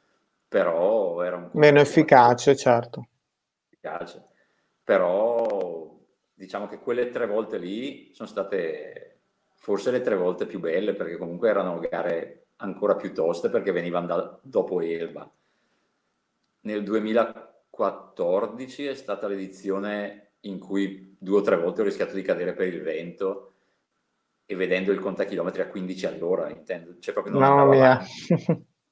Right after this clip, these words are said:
Speaker 1: Era stata una cosa pazzesca. E, e ringrazio il fatto che io non ho le ruote alte, perlomeno davanti, le ruote a profilo basso assolutamente per me.
Speaker 2: Sì.
Speaker 1: E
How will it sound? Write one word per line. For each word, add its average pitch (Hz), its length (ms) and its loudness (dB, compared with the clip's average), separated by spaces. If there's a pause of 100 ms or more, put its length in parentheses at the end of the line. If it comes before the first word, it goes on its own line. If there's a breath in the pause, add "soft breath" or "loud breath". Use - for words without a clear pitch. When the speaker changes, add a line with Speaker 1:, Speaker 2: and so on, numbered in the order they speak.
Speaker 1:
Era 95 140 -4
stata - 260 -10
una 98 140 -8
cosa 90 420 -4 (260)
pazzesca. 85 760 -8 (800)
E, 82 840 -2
e 110 100 0
ringrazio 98 440 -2
il 92 60 -6
fatto 95 260 -6
che 98 100 -4
io 90 180 -4
non 95 140 -6
ho 85 100 -6
le 90 100 0
ruote 90 320 -2
alte, 80 380 -6
perlomeno 95 420 -6
davanti, 76 600 -6 (260)
le - 80 -20
ruote 95 260 -4
a - 20 -12
profilo 95 360 -6
basso 90 300 -8
assolutamente 87 760 -8
per 82 200 -2
me. 76 220 -16 (880 soft breath)
Speaker 2:
Sì. - 80 -20
Speaker 1:
E 78 1300 -4